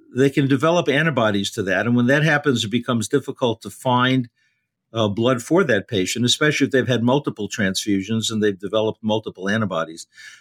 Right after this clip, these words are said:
So, um, the blood bank director in that point, uh, consults with the oncologist because the patient has gotten chemotherapy, their blood count has dropped,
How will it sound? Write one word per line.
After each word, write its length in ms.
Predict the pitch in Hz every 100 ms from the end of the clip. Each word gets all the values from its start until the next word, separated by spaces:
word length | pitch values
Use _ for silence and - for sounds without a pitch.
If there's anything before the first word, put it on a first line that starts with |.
| _
So, 580 | - 127 117 117 113 -
um, 420 | 117 113 110 110 - _ 117
the 300 | 123 117 104 - _
blood 200 | - 147
bank 220 | 147 139 135
director 440 | 127 131 - 113
in 100 | 110
that 240 | 117 139 - _ _
point, 420 | - 107 107 107
uh, 240 | 117 110 107 - _ _ _ _
consults 580 | 135 120 127 139 143 -
with 220 | 117 113
the 100 | 113
oncologist 800 | 98 104 95 92 95 107 147 -
because 320 | 120 117 98
the 80 | 104
patient 380 | - 117 - 113
has 120 | 95
gotten 300 | 98 98 101
chemotherapy, 680 | 110 107 92 143 143 139 135
their 140 | 107
blood 300 | 90 104 110
count 160 | - 101
has 100 | 87
dropped, 520 | - 95 92 - _